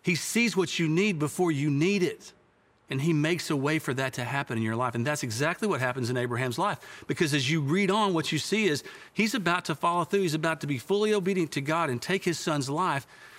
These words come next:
And an angel stops him and says, "Don't, don't, don't take your son's life. I see now that you honor the Lord, and don't take your son's life." And Abraham looks up and he sees,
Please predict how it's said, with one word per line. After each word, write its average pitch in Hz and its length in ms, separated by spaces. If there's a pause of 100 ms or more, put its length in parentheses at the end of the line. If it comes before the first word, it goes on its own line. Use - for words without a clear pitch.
(300)
And 143 320
an 139 160
angel 165 300
stops 156 360
him 135 100
and 127 80
says, 123 240
"Don't, 127 320
don't, 135 380
don't 135 200
take 131 280
your 120 80
son's 120 280
life. 117 220
I 113 60
see 156 260
now 135 460 (420)
that - 220
you 139 100
honor 135 180
the 139 80
Lord, 165 280
and 110 100
don't 131 180
take 139 220
your 123 80
son's 123 300
life." 170 240
And 123 100
Abraham 143 380
looks 135 260
up 143 160
and 123 100
he 117 60
sees, 160 600